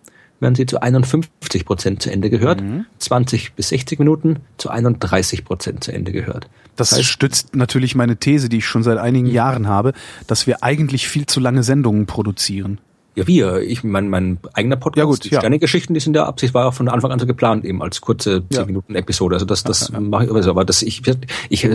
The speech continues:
Speaker 1: wenn man sich interessiert dafür, dann hört man sich auch irgendwie so, so einen drei Stunden Laber-Podcast an. Aber das ist halt, äh,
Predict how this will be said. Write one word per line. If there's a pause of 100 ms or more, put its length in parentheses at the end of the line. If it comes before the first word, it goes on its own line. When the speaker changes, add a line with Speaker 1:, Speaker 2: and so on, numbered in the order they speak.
Speaker 1:
wenn
man
sich
interessiert
dafür,
dann
hört
man
sich
auch
irgendwie
so,
so
einen
drei
Stunden
Laber-Podcast
an.
Aber (340)
das
ist
halt,
äh,